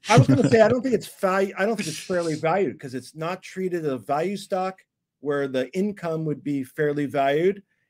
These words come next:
Speaker 1: and it's not treated as a growth stock where its growth would be purely valued. 'Cause it
Speaker 2: Yeah.
Speaker 1: should be, it should be, it should be connected to its peg ratio, you know, the growth of its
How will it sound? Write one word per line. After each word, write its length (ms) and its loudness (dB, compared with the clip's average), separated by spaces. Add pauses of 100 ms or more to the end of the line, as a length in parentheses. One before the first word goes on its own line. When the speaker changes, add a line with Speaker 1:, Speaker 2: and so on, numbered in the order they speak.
(120)
Speaker 1:
and 120 -2
it's 160 -8
not 260 -4 (260)
treated 340 0
as 100 -4
a 40 -4
growth 340 2
stock 440 0 (260)
where 200 0
its 140 -6
growth 720 2 (100)
would 200 -6
be 220 0 (260)
purely 360 0
valued. 500 0 (300)
'Cause 140 2
it 60 8
Speaker 2:
Yeah. 120 6
Speaker 1:
should 220 4
be, 100 -2 (140)
it 120 -4
should 180 2
be, 200 0 (200)
it 100 -8
should 160 -4
be 140 -2
connected 560 -4 (340)
to 160 4
its 140 -2
peg 320 -2
ratio, 500 0 (200)
you 60 -10
know, 60 2
the 60 -2
growth 340 4
of 140 2
its 180 -2